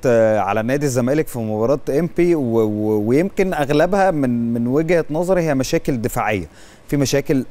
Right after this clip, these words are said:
في خط دفاع نادي الزمالك، وده واضح ومن تراجع مستوى محمود علاء، وده اللي هيخليني أسألك، هل محمد عبد الغني ممكن نشوفه النهاردة على حساب محمود علاء؟ ممكن نشوف محمد عبد الغني الفترة اللي جاية بيشارك مع نادي الزمالك؟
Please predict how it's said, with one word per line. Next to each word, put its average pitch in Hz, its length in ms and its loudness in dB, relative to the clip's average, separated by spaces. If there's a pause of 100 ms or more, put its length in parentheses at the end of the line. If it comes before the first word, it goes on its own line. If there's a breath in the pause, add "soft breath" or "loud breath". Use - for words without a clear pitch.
(100)
في - 120 -10
خط 147 280 -4
دفاع 127 320 0
نادي 127 240 0
الزمالك، 127 520 0
وده 165 180 2
واضح 156 380 2
ومن 123 440 -2
تراجع 143 440 2
مستوى 131 400 0
محمود 123 360 -4
علاء، 123 320 0 (300 loud breath)
وده 131 120 0
اللي 175 120 4
هيخليني 143 380 -2
أسألك، 113 400 -2
هل 170 160 -2
محمد 156 400 -4
عبد 123 180 -2
الغني 127 440 0 (280)
ممكن 139 420 0
نشوفه 139 340 -2
النهاردة 127 420 0
على 104 120 0
حساب 131 220 -4
محمود 120 300 -4
علاء؟ 113 180 0
ممكن 139 220 -4
نشوف 123 340 -4
محمد 131 280 -2
عبد 104 160 -4
الغني 127 200 -2
الفترة 120 340 -4
اللي 110 140 -2
جاية 131 180 2
بيشارك 123 420 -2
مع 101 140 -4
نادي 123 180 -2
الزمالك؟ 117 400 -6